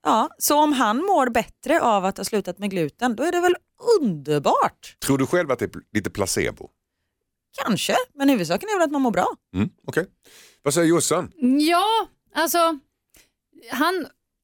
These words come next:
Speaker 3: han får göra som han vill. Om han tycker att han är, eh, glutenintolerant, så får han väl tycka det och vara det då, tycker jag. Sen kan man ju tycka att han är en tönt, eller att, eh, alla som håller på med så här gluten- och laktosskit, alltså, jag blir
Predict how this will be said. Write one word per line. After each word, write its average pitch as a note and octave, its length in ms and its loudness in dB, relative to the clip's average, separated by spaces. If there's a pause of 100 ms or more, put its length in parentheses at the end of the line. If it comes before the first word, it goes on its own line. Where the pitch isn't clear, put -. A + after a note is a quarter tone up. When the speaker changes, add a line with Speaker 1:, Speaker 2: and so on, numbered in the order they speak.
(260)
Speaker 3:
han E4 180 0
får G4+ 120 0
göra D4+ 240 2
som C4+ 140 0
han D4 200 0
vill. F3 180 0
Om A3+ 100 2
han C#4+ 180 0
tycker C#4+ 300 -2
att B3 120 -4
han A3+ 200 0
är, G3 500 0
eh, F#3+ 40 2
glutenintolerant, F#3 1400 -2
så G#3 120 -6
får A#3 100 -2
han G#3+ 100 0
väl A3 120 -4
tycka A#3+ 320 -4
det G3 160 2
och F#3+ 120 0
vara A3 380 0
det F3+ 300 -2
då, D3+ 200 -2 (160)
tycker A3 300 -2
jag. G#3 580 0
Sen C4+ 300 0
kan C#4+ 120 0
man C4+ 120 2
ju B3 320 -2 (380)
tycka A3+ 280 -2
att G3+ 100 -4
han G3+ 140 -2
är F#3+ 60 0
en F#3 120 -2
tönt, D4+ 440 0
eller F#3+ 320 2
att, F#3 200 -2
eh, G#3 120 0 (420)
alla B3+ 400 0
som E4 140 0
håller D#4+ 180 2
på G#3+ 200 0
med G3 120 -4
så G#3+ 60 0
här F3+ 200 0
gluten- G#3 720 -2
och G3 100 0
laktosskit, G#3 960 -4
alltså, A3+ 240 0
jag A#3 200 0
blir C4 140 0